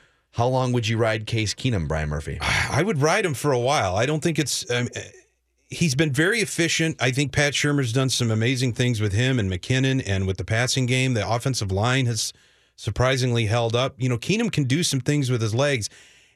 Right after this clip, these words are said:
Speaker 2: It, it's gonna be, it's gonna be a fascinating process to watch how they decide. It seems that, you know, fait accompli that they're gonna activate Teddy Bridgewater here probably next week. When do you get him in? Because what,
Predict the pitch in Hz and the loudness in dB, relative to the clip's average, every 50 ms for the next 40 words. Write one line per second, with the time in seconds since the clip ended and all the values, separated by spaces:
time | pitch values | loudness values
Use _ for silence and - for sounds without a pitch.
0 | _ _ - 160 - - _ 160 156 - - - 202 226 208 160 175 170 156 135 | _ _ -4 -4 -4 -2 _ 0 0 0 2 2 2 2 2 2 2 2 0 0
1 | - - _ _ - 139 131 - - 196 180 160 139 113 - 147 139 143 135 - | -2 -6 _ _ -4 -4 0 0 0 2 2 2 2 2 2 2 2 2 0 0
2 | - 135 127 120 120 113 110 101 90 - _ _ _ _ _ _ _ - - 131 | 0 2 2 2 2 0 0 -2 -4 -8 _ _ _ _ _ _ _ -4 0 0
3 | 127 127 - - 110 - - - 101 98 98 110 110 104 101 - - - 113 117 | 0 2 0 0 -2 0 0 0 0 2 2 2 0 0 -2 -4 -4 0 0 0
4 | 120 120 123 110 95 104 110 107 110 107 110 - - - 98 98 - - 120 104 | 2 0 0 -2 0 0 0 2 2 0 -2 -4 -8 -8 -6 -6 -2 0 0 2
5 | 98 95 95 98 92 87 - - 104 98 - 131 123 110 104 98 95 - - _ | 2 2 2 0 -2 -4 -6 -8 -8 -6 -2 -2 -2 0 0 -2 -4 -4 -8 _
6 | _ _ _ _ _ - 98 87 87 - - 110 104 95 - - 98 90 87 101 | _ _ _ _ _ -4 -2 -2 -2 0 0 0 0 0 0 0 -2 0 0 -2
7 | 95 87 90 85 - 95 87 90 90 87 85 87 90 90 - 92 82 85 82 82 | -2 0 -2 -2 -2 -2 -2 -2 -2 -2 -2 -2 -2 -2 -2 -4 -6 -4 -6 -8
8 | - - _ _ - 101 90 87 82 92 95 90 87 90 87 85 85 - - 92 | -10 -14 _ _ -4 -2 -2 -2 -2 -2 -2 0 0 0 0 0 -4 -2 -4 -4
9 | 87 85 - 90 85 85 85 85 85 85 - - - 90 82 80 - - _ - | -4 -2 -4 -4 -4 -4 -4 -4 -6 -8 -8 -10 -8 -8 -8 -10 -12 -20 _ -20
10 | - - - - - - - - - _ _ _ _ _ _ _ _ _ _ _ | -20 -20 -20 -20 -20 -20 -20 -20 -20 _ _ _ _ _ _ _ _ _ _ _
11 | _ _ - 101 101 107 127 139 143 131 127 123 113 104 113 113 98 92 110 101 | _ _ -4 0 2 4 4 4 2 2 2 0 2 2 0 0 2 2 0 2
12 | 113 127 123 104 92 101 95 - 110 101 92 - 117 131 170 190 - | 2 2 0 0 0 -2 -2 0 -2 -2 -2 -2 -2 0 0 -2 -4